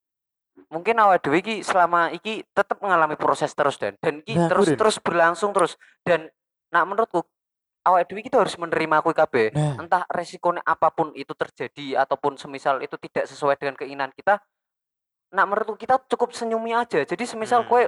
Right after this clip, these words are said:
Speaker 1: pernah membuat, eh, tekad harapan seperti ini, Dan.
Speaker 2: Hmm.
Speaker 1: Tapi kok pas ning
Speaker 2: Realitane.
Speaker 1: anu, realitane tidak, tidak seperti ini.
Speaker 2: Hmm.
Speaker 1: Terus contohnya wes, eh, masalah percintaan, Dan.
Speaker 2: Hmm.
Speaker 1: Kowe wes nyontoke, eh,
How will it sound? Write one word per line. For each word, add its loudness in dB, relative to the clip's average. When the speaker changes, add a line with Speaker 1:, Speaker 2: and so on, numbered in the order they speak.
Speaker 1:
pernah 0
membuat, 0
eh, 4
tekad 0
harapan 2
seperti -8
ini, -8
Dan. -4
Speaker 2:
Hmm. -20
Speaker 1:
Tapi 0
kok 2
pas 0
ning -6
Speaker 2:
Realitane. 2
Speaker 1:
anu, -6
realitane 2
tidak, 0
tidak 0
seperti -4
ini. -6
Speaker 2:
Hmm. -12
Speaker 1:
Terus 0
contohnya 2
wes, 2
eh, 2
masalah 0
percintaan, 0
Dan. 0
Speaker 2:
Hmm. -6
Speaker 1:
Kowe 4
wes 0
nyontoke, 2
eh, 4